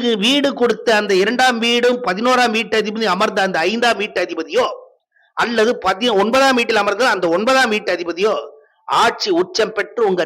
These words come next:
ஜாதக கட்டத்தில் அந்த தசா காலம் மட்டும் வந்துவிட்டால் நிச்சயமாக உறுதியாக நீங்கள் கோட்டீஸ்வர தர வரிசையில் நிச்சயம் இடம்பெறுவீர்கள் சார். இவர்கள் எல்லாம் சுயம் உழைப்பாலே முன்னேறுவாங்க சார். மற்றவர்களுடைய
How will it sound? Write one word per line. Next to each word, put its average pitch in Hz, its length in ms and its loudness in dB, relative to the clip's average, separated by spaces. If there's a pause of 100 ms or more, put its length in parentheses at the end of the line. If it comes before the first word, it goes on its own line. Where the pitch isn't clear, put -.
ஜாதக 175 560 0
கட்டத்தில் 190 540 -4
அந்த 156 260 -4
தசா 147 300 -2
காலம் 156 340 -2
மட்டும் 160 320 -4
வந்துவிட்டால் 170 640 -2
நிச்சயமாக 170 1000 -4 (840)
உறுதியாக 190 760 4 (280)
நீங்கள் 180 400 0
கோட்டீஸ்வர 233 600 2 (160)
தர 233 300 4 (100)
வரிசையில் 262 480 0
நிச்சயம் 240 280 0
இடம்பெறுவீர்கள் 202 640 0
சார். 208 280 0 (460)
இவர்கள் 247 420 2
எல்லாம் 269 340 4 (180)
சுயம் 294 460 2 (140)
உழைப்பாலே 294 680 2
முன்னேறுவாங்க 180 540 -2
சார். 113 180 -12 (520)
மற்றவர்களுடைய 220 840 2